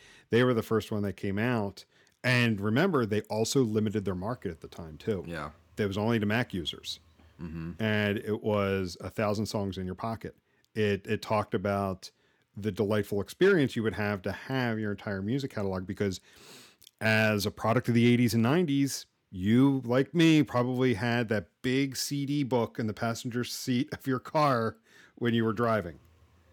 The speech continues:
Speaker 2: Yeah.
Speaker 1: Like, you know, you flip through, "What album am I gonna put, put in at the red light?"
Speaker 2: <laughs> Yep.
Speaker 1: Uh, <laughs> you know,
Speaker 2: Yep.
Speaker 1: "What C D am I gonna put in?"
Speaker 2: <laughs> Yeah.
Speaker 1: Uh, you know, the, the big C D book. Um, so, yeah, like, that, that is,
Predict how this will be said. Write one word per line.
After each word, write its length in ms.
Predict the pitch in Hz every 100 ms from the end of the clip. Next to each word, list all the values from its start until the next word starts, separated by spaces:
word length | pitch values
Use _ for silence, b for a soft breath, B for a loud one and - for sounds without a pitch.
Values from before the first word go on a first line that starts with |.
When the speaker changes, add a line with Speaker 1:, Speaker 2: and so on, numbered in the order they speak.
| -
Speaker 2:
Yeah. 180 | 85 104
Speaker 1:
Like, 120 | 104
you 80 | 107
know, 60 | 104
you 160 | 101
flip 300 | 98 131 131
through, 160 | 143 131
"What 160 | 135 143
album 300 | 143 135 131
am 40 |
I 80 | 123
gonna 200 | 127 117
put, 280 | - 127 -
put 160 | 127
in 220 | 123 123
at 100 | 113
the 80 | 110
red 220 | 110 113
light?" 200 | 101 98 95
Speaker 2:
<laughs> 300 | 147 127 139
Yep. 320 | 101 98 90
Speaker 1:
Uh, 140 | 147 135
<laughs> 20 |
you 60 | 165
know, 180 | 135 160 139
Speaker 2:
Yep. 360 | 151 120 139 120
Speaker 1:
"What 140 | 135
C 220 | - 143 135
D 140 | 143
am 120 | 131
I 100 | 120
gonna 180 | 113 104
put 200 | 104 101
in?" 100 | 87
Speaker 2:
<laughs> 280 | 82 - -
Yeah. 320 | 80 90 85
Speaker 1:
Uh, 360 | 107 104 104 98
you 80 | 101
know, 160 | 101
the, 140 | 101 101
the 120 | 101
big 280 | 92 123 117
C 160 | - 117
D 120 | 120
book. 240 | 101 80 - -
Um, 600 | 107 104 98 98 95 92 92 _ _ _ _ _ -
so, 640 | - 139 120 120 113 110 101 b b b b -
yeah, 200 | 135 151
like, 180 | 107 104 -
that, 300 | 123 127 113 98 - _
that 240 | - 110 127
is, 720 | 123 117 123 127 123 110 98